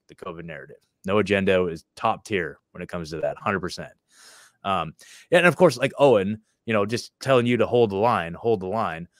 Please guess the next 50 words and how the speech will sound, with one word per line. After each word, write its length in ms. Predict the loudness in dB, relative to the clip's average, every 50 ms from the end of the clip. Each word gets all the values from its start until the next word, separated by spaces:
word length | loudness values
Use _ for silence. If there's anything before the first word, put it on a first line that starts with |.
| _ _ _ _ -4
Uh, 360 | 0 2 2 2 2 0 -2 -6 _ _ _ _ _ 0
but, 200 | 0 0 2 0
you 80 | -2 -2
know, 100 | -2 -2
these 260 | 0 0 0 0 2
guys 200 | 4 4 2 2
were 120 | 0 -2
going 280 | 0 2 2 2 2 0
in 200 | -2 -2 -4 -4
and 120 | -6 -8
just 260 | -10 -12 -14 -14 _
like, 140 | -12 -12 -8
"Here's 260 | -4 -2 0 0 -2
the 120 | -4 -6 -4
evidence, 340 | -4 -4 -4 -6 -10 -10 -6
here's 220 | -4 -4 -4 -4
the 60 | -6 -8
science, 420 | -8 -8 -8 -10 -10 -14 -18 -12
here's, 300 | -6 -4 -4 -4 -4 -4
like, 180 | -6 -8 -8 -8
all 180 | -10 -10 -10
this," 300 | -10 -10 -12 -12 -12 -10
you 60 | -8
know 60 | -6 -6
what 60 | -6
I'm 60 | -6
saying? 300 | -6 -6 -6 -6 -6 -6
Like, 180 | -8 -10 -10 -10 -10
like, 160 | -10 -6 -2
they 120 | 0 2
were 100 | 2 2
doing, 340 | 0 -2 -2 -2 -2 -4 -4
they 80 | -4 -2
were 80 | -2
doing 240 | -2 -2 -2 -2 -2
the 100 | -2 -4
really 480 | -4 -4 0 2 4 6 6 6 4 2
deep 400 | 0 -2 -2 -2 -2 -2 -4 _ _ _ _ _ _ _ _ _ _ _ _ _ _
research, 840 | -6 0 2 2 2 2 0 0 0 0 -2 -4 -6 -10 -10 -10 -12 -14
exposing 500 | -14 -14 -8 -4 0 2 2 0 0 -4
it, 140 | -10 -10 -10
you 40 | -12
know 60 | -12
what 80 | -12 -12
I 60 | -14
mean? 200 | -16 -20 -20 -20
And 120 | -20 -16
so, 340 | -12 -10 -8 -8 -8 -8 -10 _ _ _ _ -16 -10 -8
um, 300 | -6 -6 -8 -10 -14 _ _ _ _ _ _ _ _ _ _ _ _ _ _ _ _ _ _ -14 -12 _ 2
uh, 320 | 6 8 8 8 8 6